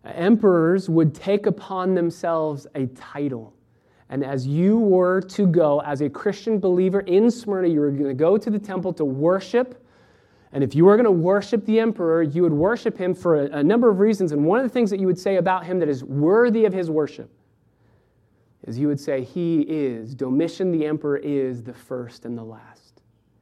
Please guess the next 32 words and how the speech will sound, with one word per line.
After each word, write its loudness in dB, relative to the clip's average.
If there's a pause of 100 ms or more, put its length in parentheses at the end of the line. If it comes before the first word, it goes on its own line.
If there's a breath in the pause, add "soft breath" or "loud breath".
(300)
You 4
would 6
say -2
that -6
title. -14 (920 soft breath)
And -2
so -2
Jesus 0
says, -2
"You're 2
not -2
worshiping -2
the 2
emperor 0
who -2
claims -2
to -8
be -2
the -8
first -10
and -8
the -10
last. -14
You're -2
worshiping -2
the -2
true -4
first -12
and -12
last, -14 (300 soft breath)
only 0
God." -10